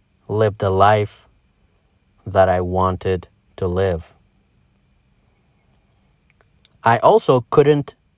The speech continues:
make friends because of English. Then I made a big decision.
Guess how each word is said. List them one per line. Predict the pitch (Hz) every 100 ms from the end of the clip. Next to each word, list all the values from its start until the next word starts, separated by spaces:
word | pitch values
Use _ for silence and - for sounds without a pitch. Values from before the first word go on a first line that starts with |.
| -
make | 123 123
friends | - - 156 131 85 80 - _
because | 104 95 107 98 98 92 - _ _ -
of | 101 98
English. | 139 120 71 - - _ _ _ _ _ _ _ _ _ _ _ _ _ _ -
Then | 120 214 185 170 - _ _ _ _ _ _ _ _ _ -
I | 123 175
made | 139 120
a | 95
big | 82 90 113 117 110 113 - _ -
decision. | 107 92 - 87 85 73